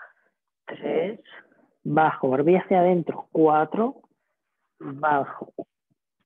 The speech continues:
Cuatro. Bajo. Cinco.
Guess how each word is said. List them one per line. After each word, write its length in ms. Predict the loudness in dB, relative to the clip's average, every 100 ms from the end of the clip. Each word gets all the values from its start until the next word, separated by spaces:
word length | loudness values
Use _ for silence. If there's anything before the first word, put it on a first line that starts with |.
| _
Cuatro. 640 | -10 -6 -4 -6 -6 -6 -8 -16 -20 _ _ _ _ _ _ _ _
Bajo. 680 | -12 -4 -2 -4 -12 -16 -18 _ _ _ _
Cinco. 640 | -6 -4 -2 -2 -2 -2